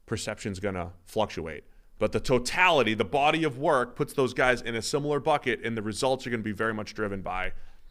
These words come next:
things a little bit out of that quarterback's control, where,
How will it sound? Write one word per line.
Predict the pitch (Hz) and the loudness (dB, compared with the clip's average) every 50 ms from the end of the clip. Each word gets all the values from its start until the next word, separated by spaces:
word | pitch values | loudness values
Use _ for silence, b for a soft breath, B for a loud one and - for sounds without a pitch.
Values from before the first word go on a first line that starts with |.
| b b b b b b | b b b b b b
things | - - 113 104 101 98 - - | -2 0 0 0 0 -2 -6 -6
a | 120 | -6
little | 160 226 247 233 170 | -6 -4 -4 -4 -2
bit | 160 147 | -2 -2
out | 117 104 98 98 | -2 -2 -4 -4
of | 98 95 87 - - - - - - | -4 -6 -8 -10 -14 -18 -16 -12 -8
that | - 95 95 | -8 -8 -6
quarterback's | - - 104 98 95 90 87 90 - | -6 -6 -6 -6 -6 -6 -10 -10 -10
control, | - 90 87 - - 90 - - - - b b b b b b b b | -12 -12 -10 -8 -8 -8 -8 -8 -12 -14 b b b b b b b b
where, | - 101 101 98 98 95 90 90 | 2 6 6 6 6 6 0 -2